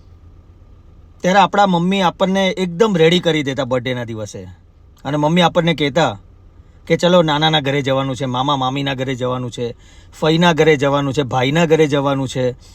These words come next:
અને ફટાફટ રેડી કરીને ત્યાં લઈ જતા અને એકદમ નવા કપડાં up to date, માથામાં તેલ બેલ લગાડીને લઈ જતા અને પગે લગાવતા. અને ત્યારે જે એક રૂપિયો અને બે રૂપિયો આપતા ને, એની કંઈ ખુશી જ અલગ હતી.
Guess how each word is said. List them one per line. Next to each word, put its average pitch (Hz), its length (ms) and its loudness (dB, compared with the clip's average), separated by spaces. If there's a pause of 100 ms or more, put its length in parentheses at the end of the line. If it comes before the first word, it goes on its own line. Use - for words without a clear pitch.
(160)
અને 170 120 -2
ફટાફટ 170 540 0
રેડી 156 220 0
કરીને 165 380 0
ત્યાં 139 220 -2
લઈ 151 160 -2
જતા 170 360 -2 (480)
અને 170 140 -2
એકદમ 175 280 0
નવા 170 260 2
કપડાં 160 340 0
up 170 200 -6
to 165 100 -2
date, 170 260 2
માથામાં 143 440 -2
તેલ 156 220 -6
બેલ 147 180 -2
લગાડીને 147 440 -4
લઈ 143 180 -2
જતા 170 160 -4
અને 160 120 -2
પગે 135 320 -4
લગાવતા. 117 460 -8 (1300)
અને 185 140 0
ત્યારે 196 280 2
જે 208 120 2 (140)
એક 190 240 2
રૂપિયો 190 300 0
અને 175 200 2
બે 156 200 -2
રૂપિયો 165 280 0
આપતા 196 260 0
ને, 113 200 -8 (1300)
એની 151 180 -6
કંઈ 170 100 -2
ખુશી 147 380 -4
જ 123 60 -2
અલગ 104 240 -4
હતી. - 220 -14